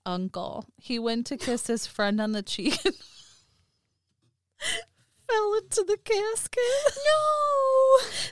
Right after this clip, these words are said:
Speaker 1: The lid closed on him, and all you could see was his legs dangling from the closed casket.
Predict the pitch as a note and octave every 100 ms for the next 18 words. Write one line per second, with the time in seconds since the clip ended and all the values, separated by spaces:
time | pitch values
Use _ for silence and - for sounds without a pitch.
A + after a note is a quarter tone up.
0 | - B4+ A4 A#4+ A4+ - G4+ G#4+ A4+ -
1 | G#4 G4 F#4 F#4+ F#4 F#4 G4+ G4+ D#4+ -
2 | - F4+ F4+ F#4 F4+ F#4 - B3 A#3+ A#3+
3 | - - A3 B3+ A#3 G#3 F#3 G#3+ - A3
4 | G#3 G#3 - G3+ G#3+ - - - - -
5 | - - G#3+ A3